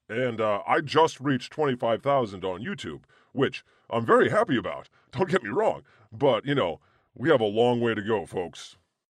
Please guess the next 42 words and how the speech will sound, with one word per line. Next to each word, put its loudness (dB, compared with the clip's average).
Share 0
The -4
God 2
Show 0
with -2
a -14
friend. -8
One -2
of -6
my 2
favorite -4
things -4
to -12
hear -2
about -4
is, 0
uh, 2
when -4
humans -4
tell 2
me -2
how 0
they 0
found -2
The -8
God 0
Show, -14
and -4
it's -8
even -8
cooler -4
when -6
someone -6
was -10
introduced -10
to -14
The -10
God -6
Show -6
by -6
a -6
friend. -6